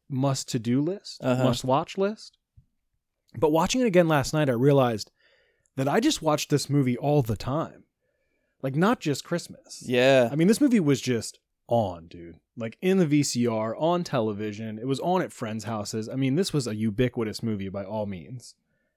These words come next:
Speaker 1: And, I mean, it was just everywhere. I mean, I mean, Kevin McAllister was one of the most popular kids of all time, right? Macaulay Culkin.
Speaker 2: Yeah.
Speaker 1: So.
Speaker 2: Yeah.
Speaker 1: And so I grew up with it, I mean,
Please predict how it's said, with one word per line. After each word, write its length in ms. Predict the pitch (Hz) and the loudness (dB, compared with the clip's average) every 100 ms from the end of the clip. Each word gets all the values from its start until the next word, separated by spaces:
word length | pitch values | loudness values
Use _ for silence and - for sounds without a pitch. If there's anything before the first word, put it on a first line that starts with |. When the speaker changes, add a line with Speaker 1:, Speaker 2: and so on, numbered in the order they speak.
| _ | _
Speaker 1:
And, 180 | 123 127 | -6 -2
I 60 | 131 | 0
mean, 140 | 143 | 0
it 40 | 143 | 0
was 140 | 135 | -2
just 200 | 131 117 - | -2 -8 -6
everywhere. 580 | 139 156 131 92 78 76 | 0 2 2 -2 -8 -12
I 40 | 104 | -10
mean, 260 | 107 101 - _ _ _ _ - | -10 -10 -14 _ _ _ _ -14
I 40 | |
mean, 200 | 110 98 | -12 -12
Kevin 260 | - 127 107 | -10 -10 -10
McAllister 540 | 92 110 117 113 90 | -8 -6 -6 -6 -12
was 240 | 87 85 90 | -14 -14 -12
one 140 | 104 | -12
of 80 | 92 | -10
the 60 | 95 | -10
most 240 | 95 92 | -10 -12
popular 380 | - 95 98 92 | -10 -10 -8 -10
kids 300 | - 104 90 - | -10 -10 -10 -12
of 160 | 95 | -12
all 120 | 90 | -12
time, 300 | - 98 87 107 | -14 -16 -18 -18
right? 240 | 107 104 170 - | -16 -16 -18 -12
Macaulay 240 | 120 95 | -8 -6
Culkin. 280 | 98 98 - | -8 -12 -8
Speaker 2:
Yeah. 300 | 110 135 127 | 0 2 2
Speaker 1:
So. 40 | - _ _ - _ | -4 _ _ -20 _
Speaker 2:
Yeah. 220 | 113 113 101 _ _ _ - | -8 -8 -10 _ _ _ -16
Speaker 1:
And 100 | 120 | -2
so 80 | 170 | 4
I 80 | 165 | 6
grew 300 | 185 170 156 | 6 6 6
up 100 | 180 | 6
with 140 | 156 156 | 4 4
it, 200 | 160 _ _ - - _ _ - | 2 _ _ -20 -20 _ _ -8
I 40 | 127 | 0
mean, 360 | 143 131 117 | 2 0 -2